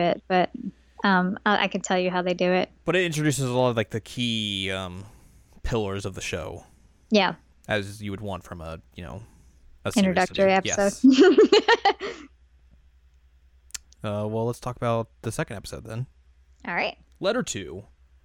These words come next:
Speaker 2: Naho continues reading the letter, learning that Kakeru will die soon.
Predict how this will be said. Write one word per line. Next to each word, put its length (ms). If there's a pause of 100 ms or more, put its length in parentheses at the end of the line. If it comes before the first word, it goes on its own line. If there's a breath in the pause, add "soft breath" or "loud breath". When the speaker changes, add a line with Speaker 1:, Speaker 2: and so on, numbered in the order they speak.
(1500)
Speaker 2:
Naho 300
continues 340
reading 160
the 60
letter, 400
learning 220
that 100
Kakeru 260
will 80
die 200
soon. 420